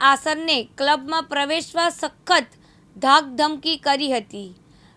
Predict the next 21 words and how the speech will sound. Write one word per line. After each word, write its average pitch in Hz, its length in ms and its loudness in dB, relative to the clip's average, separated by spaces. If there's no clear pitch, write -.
નોંધનીય 262 500 -2
છે 302 240 -4
કે 320 200 -2
ત્રણેય 294 600 -2
વર્ષ 277 460 -2
અગાઉ 277 420 2
આરોપી 277 520 0
જીતુ 269 400 -8
હરકિશન 269 580 -4
ચંદાણીએ 269 640 -4
પોતાના 277 680 -2
ક્લબનો 262 680 -4
એમ 294 240 2
ડી 370 160 2
ગણાવીને 311 840 0
ઓગણત્રીસ 349 760 0
ત્રણ 320 340 0
બે 302 200 2
હજાર 311 300 2
બાવીસના 285 640 2
રોજ 285 340 0